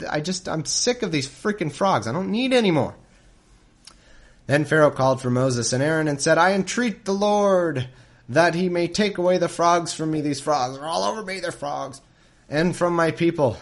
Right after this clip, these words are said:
and I will let the people go, that they may sacrifice unto the Lord."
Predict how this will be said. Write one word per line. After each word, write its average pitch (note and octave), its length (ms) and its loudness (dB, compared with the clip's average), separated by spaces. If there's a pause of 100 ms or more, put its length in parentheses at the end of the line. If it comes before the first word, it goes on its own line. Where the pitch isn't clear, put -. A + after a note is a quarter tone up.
and A2+ 140 -2
I B2+ 100 2
will B2 160 -2
let D#3+ 240 0
the B2+ 80 -4
people C3 380 -8
go, G#2+ 540 -2
that F2+ 180 -14
they G#2+ 100 -4
may G2+ 160 -4
sacrifice G#2 760 -6
unto A2 280 -6
the G2+ 140 -6
Lord." G#2 440 -2